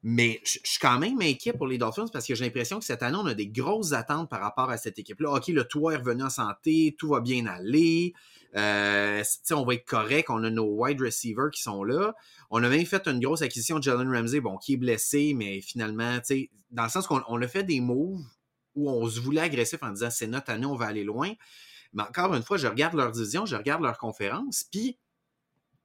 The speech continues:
je serais pas étonné que les Dolphins ratent les éliminatoires cette année parce que ils, ils pourront pas toutes faire les éliminatoires, là, les grosses équipes dans la A F C. Fait que c'est sûr qu'il y en a qui seront pas là.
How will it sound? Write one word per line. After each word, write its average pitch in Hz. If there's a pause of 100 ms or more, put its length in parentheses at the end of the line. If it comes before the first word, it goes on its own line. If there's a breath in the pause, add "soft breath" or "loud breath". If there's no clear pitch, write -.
(260)
je -
serais 117
pas 277
étonné 247
que -
les 123
Dolphins 113
ratent 113
les 113
éliminatoires 110
cette -
année 117
parce -
que 180 (1200 soft breath)
ils, 147
ils 147
pourront 165
pas 247
toutes 277
faire 247
les 233
éliminatoires, 202
là, 160
les 127
grosses 135
équipes 151
dans 139
la 120
A 120
F -
C. -
Fait 127
que -
c'est 180
sûr 226
qu'il -
y 151
en 143
a 196
qui -
seront 131
pas 127
là. 156